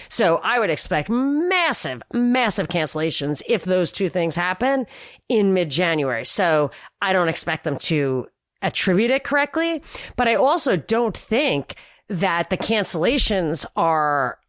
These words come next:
off the charts like that. I was going back and trying to see what December flight cancellations were in twenty nineteen, and it looked to me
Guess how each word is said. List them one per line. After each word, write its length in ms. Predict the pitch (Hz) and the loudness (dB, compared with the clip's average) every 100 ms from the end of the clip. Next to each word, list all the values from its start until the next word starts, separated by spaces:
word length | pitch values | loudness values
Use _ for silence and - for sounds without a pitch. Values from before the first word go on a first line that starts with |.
| _ _ - | _ _ 0
off 220 | 240 208 | 0 2
the 120 | 165 | -2
charts 440 | 151 208 294 320 - | -2 0 0 0 -2
like 160 | 139 | -4
that. 140 | 156 139 | -2 0
I 80 | 151 | 0
was 120 | 156 | 2
going 300 | 269 254 190 | 2 2 2
back 400 | 214 247 226 160 | 0 0 -2 -2
and 100 | 156 | -4
trying 320 | - 185 180 | 0 0 0
to 140 | - 160 | -2 -4
see 540 | - 247 240 180 170 - - - - - | -2 -2 0 0 -2 -8 -20 -18 -14 -2
what 420 | 190 202 208 190 | 2 4 2 0
December 580 | 175 - 196 190 202 190 | -2 0 0 2 0 0
flight 300 | - 190 185 | -2 -2 -2
cancellations 680 | 208 185 196 180 175 156 | -2 -2 -2 0 0 0
were 280 | 151 202 196 | 0 2 2
in 180 | 156 170 | 2 -2
twenty 320 | - 214 185 | 0 0 0
nineteen, 800 | 170 151 - - 311 240 180 175 - - - | 0 -2 -2 -2 0 0 0 -2 -6 -18 -8
and 180 | 196 214 | -2 -2
it 100 | 214 | 0
looked 280 | 262 370 - | 0 -2 0
to 120 | 233 | 2
me 680 | 220 330 349 202 175 175 | 2 2 2 2 2 0